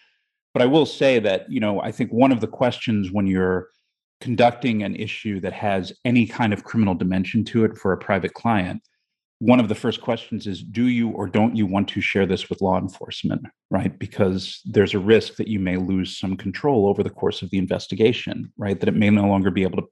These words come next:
be possible to investigate yourself. And again, this is true whether it's a cyber issue or a, just, you know, a, a run-of-the-mill theft. Um, I've seen that conversation and the way that that conversation is advised upon, right? Do we wanna bring,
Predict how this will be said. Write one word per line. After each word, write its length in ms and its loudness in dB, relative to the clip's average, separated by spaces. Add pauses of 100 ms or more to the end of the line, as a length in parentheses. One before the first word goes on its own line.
(140)
be 100 -4
possible 560 0
to 360 -6 (800)
investigate 520 0
yourself. 360 0
And 80 -4
again, 100 2
this 140 -2
is 80 -12
true 180 -2
whether 160 2
it's 140 -2
a 40 -12
cyber 400 2
issue 360 -2
or 160 2
a, 200 2
just, 240 -10
you 60 0
know, 140 2
a, 200 0 (460)
a 60 6
run-of-the-mill 880 0 (180)
theft. 540 0 (640)
Um, 560 2 (800)
I've 160 4
seen 240 -2
that 220 -2
conversation 580 -4
and 100 0
the 60 0
way 200 4
that 120 0
that 160 -2
conversation 640 -4
is 80 -4
advised 460 -2
upon, 360 0
right? 220 -4
Do 160 4
we 100 6
wanna 200 2
bring, 500 0